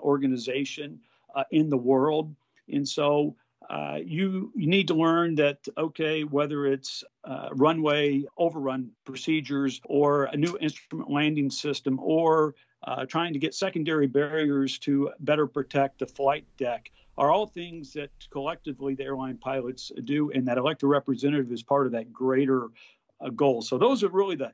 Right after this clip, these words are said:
areas that the duties and responsibilities are of elected reps. So w-, what do we do?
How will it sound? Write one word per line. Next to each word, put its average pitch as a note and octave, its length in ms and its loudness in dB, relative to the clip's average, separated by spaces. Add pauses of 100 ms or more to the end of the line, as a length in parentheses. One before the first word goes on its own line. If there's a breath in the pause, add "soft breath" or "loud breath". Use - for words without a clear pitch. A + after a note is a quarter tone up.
(100)
areas F3+ 720 -2
that C#3+ 280 -4 (420)
the C3+ 60 -2
duties E3+ 300 -2
and D3 100 2
responsibilities D3+ 1120 0
are C#3+ 160 2
of B2+ 100 -2
elected C3+ 400 0
reps. D#3+ 380 2
So D3+ 380 -4
w-, D3+ 260 -6
what F#3+ 140 2
do F#3 80 2
we G#3+ 160 -2
do? A2 240 -6